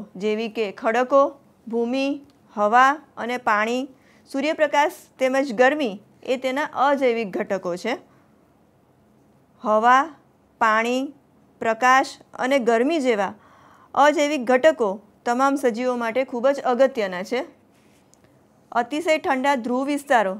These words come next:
તથા અતિશય ગરમ વિસ્તારોમાં સજીવો ટકી રહેવા માટે અનુકૂલનની જરૂરિયાત ઊભી કરે છે.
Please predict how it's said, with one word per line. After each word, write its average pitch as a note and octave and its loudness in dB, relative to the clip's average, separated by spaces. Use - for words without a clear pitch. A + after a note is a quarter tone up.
તથા A#3+ -2
અતિશય C#4+ 0
ગરમ B3 -2
વિસ્તારોમાં B3+ 0
સજીવો B3 -2
ટકી A#3 -4
રહેવા B3+ 2
માટે B3+ -2
અનુકૂલનની B3+ -4
જરૂરિયાત A3+ -2
ઊભી B3+ -2
કરે G3 -2
છે. C4 -4